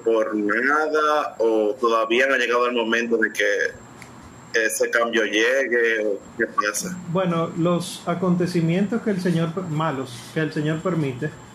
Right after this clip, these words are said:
Speaker 2: los acontecimientos malos que el Señor permite, que en el fondo no son malos, si son voluntad de Dios, ¿verdad? Si las permite,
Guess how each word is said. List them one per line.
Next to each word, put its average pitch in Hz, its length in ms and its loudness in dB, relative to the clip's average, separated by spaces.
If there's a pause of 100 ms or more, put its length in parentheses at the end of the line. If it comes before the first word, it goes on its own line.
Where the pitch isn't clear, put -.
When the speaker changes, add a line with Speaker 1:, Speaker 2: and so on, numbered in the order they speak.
(180)
Speaker 2:
los 147 120 -6
acontecimientos 156 760 0
malos 180 400 4
que 180 80 -4
el 165 100 -2
Señor 151 260 -2
permite, 147 500 -2
que 143 100 -6
en 143 80 -4
el 139 100 -2
fondo 180 300 0
no 165 200 0
son 165 280 0
malos, 156 380 -2
si 143 180 -2
son 151 340 -2
voluntad 151 440 -2
de 160 120 -2
Dios, 143 220 -2
¿verdad? 160 380 -4
Si 143 60 -6
las 139 160 -4
permite, 143 420 -4